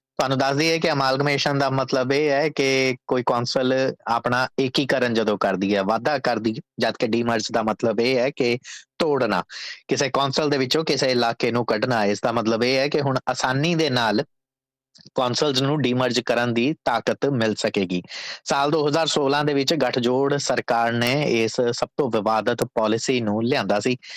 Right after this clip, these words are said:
ਹਾਲਾਂਕਿ ਅਠਾਰਾਂ ਮਹੀਨੇ ਇਸ ਦੇ ਉੱਤੇ ਡਿਬੇਟ ਵੀ ਚੱਲਦੀ ਰਹੀ ਸੀ, ਪ੍ਰੋਟੈਸਟ ਵੀ ਹੁੰਦੇ ਰਹੇ ਸਨ ਜਦੋਂ ਅਮਾਲਗਮੇਸ਼ਨ ਦਾ ਕਾਨੂੰਨ ਲਿਆਂਦਾ ਗਿਆ ਸੀ। ਇਸ ਨਵੇਂ ਬਿੱਲ ਨੂੰ, ਯਾਨੀ ਡੀਮਰਜ ਦੇ ਕਾਨੂੰਨ ਨੂੰ, ਹੁਣ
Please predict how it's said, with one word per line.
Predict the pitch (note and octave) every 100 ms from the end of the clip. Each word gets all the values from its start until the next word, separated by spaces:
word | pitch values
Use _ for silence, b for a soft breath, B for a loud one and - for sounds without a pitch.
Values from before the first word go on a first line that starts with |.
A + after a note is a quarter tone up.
| B B -
ਹਾਲਾਂਕਿ | B2 B2
ਅਠਾਰਾਂ | B2+ - A#2 A#2 C3
ਮਹੀਨੇ | C3+ A2
ਇਸ | A2 A2
ਦੇ |
ਉੱਤੇ | A2 - A#2
ਡਿਬੇਟ | G#2 G2 G2+ F#2
ਵੀ | F2+ B2
ਚੱਲਦੀ | - A#2 A2+ A2+
ਰਹੀ | B2+
ਸੀ, | B2+ B2+
ਪ੍ਰੋਟੈਸਟ | D3 - A2 A#2+ B2 A#2+
ਵੀ | G#2
ਹੁੰਦੇ | B2 A2 G#2+
ਰਹੇ | G#2+ C#3
ਸਨ | A2+ A#2 F3
ਜਦੋਂ | B2 A#2 B2 B B B B2
ਅਮਾਲਗਮੇਸ਼ਨ | C3 C3+ D3 D3+ C#3 D3+ C#3
ਦਾ | C3
ਕਾਨੂੰਨ | B2+ A#2 A2+ A2+ A2+
ਲਿਆਂਦਾ | A2+ C3 G#2 G2
ਗਿਆ | G2+ G2+ G2+
ਸੀ। | - A#2+ _ - B B _
ਇਸ | B2+ C3+ C#3 D3+ D3+ D#3 E3
ਨਵੇਂ | A#2+ B2+ C#3 D3+
ਬਿੱਲ | C#3+ C#3
ਨੂੰ, | D#3 D#3+
ਯਾਨੀ | B2+ B2+
ਡੀਮਰਜ | A#2+ B2 A#2+ B2 B2+
ਦੇ | C3 B2+
ਕਾਨੂੰਨ | A#2+ A#2 A#2+ A#2+
ਨੂੰ, | A#2+ B2 B2
ਹੁਣ | A#2+ A#2